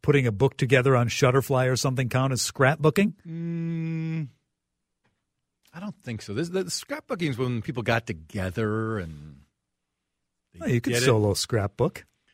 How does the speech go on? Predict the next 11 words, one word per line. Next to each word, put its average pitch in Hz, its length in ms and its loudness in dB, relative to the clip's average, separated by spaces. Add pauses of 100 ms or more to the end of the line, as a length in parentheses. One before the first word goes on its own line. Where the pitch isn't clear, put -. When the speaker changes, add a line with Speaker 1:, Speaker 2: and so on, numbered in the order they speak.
(600)
Speaker 2:
Yeah. 123 420 2
How - 40 -18 (920)
about 185 340 0
Bunko? 143 420 0 (360)
Do 160 60 0
you 180 60 4
have 147 80 -2
you 185 80 4
ever 214 120 4
played 156 340 2
Bunko? 131 440 2